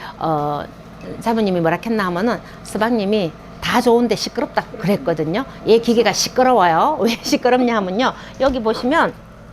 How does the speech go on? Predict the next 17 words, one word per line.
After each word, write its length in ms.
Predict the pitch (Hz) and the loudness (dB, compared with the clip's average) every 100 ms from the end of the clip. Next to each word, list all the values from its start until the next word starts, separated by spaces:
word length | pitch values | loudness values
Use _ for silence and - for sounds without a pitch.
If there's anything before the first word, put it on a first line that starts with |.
| - - - - - - - - - - - - - - - - - - - - - - - | -20 -20 -12 -10 -10 -14 -16 -18 -18 -14 -14 -14 -14 -14 -14 -16 -18 -18 -16 -14 -10 -10 -4
아, 360 | 156 147 139 - - - - | 0 0 0 -4 -10 -10 -4
파워가 360 | - 508 302 | 2 4 4
있는데 500 | 185 180 180 294 143 - - | 2 2 2 2 2 -4 -12
거기 260 | - 320 480 | 2 4 6
가보면은, 520 | 339 226 202 262 440 - - - | 4 2 0 -2 -2 -6 -20 -8
어, 260 | 320 302 - - | -4 -4 -4 -2
일부터 460 | 381 403 415 440 262 | 2 2 2 -2 -4
십까지 460 | - - 403 330 | -2 -2 0 0
파워가 340 | - 269 226 170 | -2 0 2 2
있어요. 360 | 156 - 135 - - - | -2 -4 -4 -6 -16 -8
근데 240 | 240 220 - - | 0 0 -2 -12
파워를 400 | - 440 392 262 | 2 4 4 2
제일 280 | - 185 359 | 0 4 4
세게 480 | - 294 294 285 - | 4 -2 0 0 -2
제일 300 | - 294 - | 0 0 2
빨리 260 | 330 381 | 0 0
갈아요. 380 | 262 165 156 147 | 0 -2 -4 -6